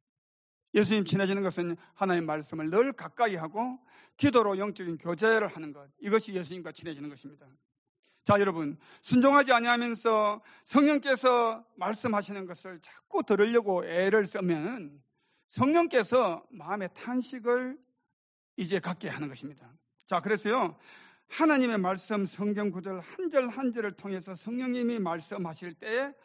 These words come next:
우리 안에는 놀라운 변화가 있고 신앙과 믿음이 자라게 되는 것입니다.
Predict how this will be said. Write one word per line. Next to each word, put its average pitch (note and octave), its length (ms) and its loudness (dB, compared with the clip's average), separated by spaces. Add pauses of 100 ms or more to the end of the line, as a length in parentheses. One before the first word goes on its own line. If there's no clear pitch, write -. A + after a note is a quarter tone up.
(200)
우리 A3 200 -4
안에는 D4 640 0
놀라운 D#4 880 -4
변화가 G3+ 380 0
있고 A#3+ 420 -10 (200)
신앙과 G#3 520 -2
믿음이 F#3+ 460 -4
자라게 F3 640 -6
되는 D#3 180 -6
것입니다. C#3 380 -12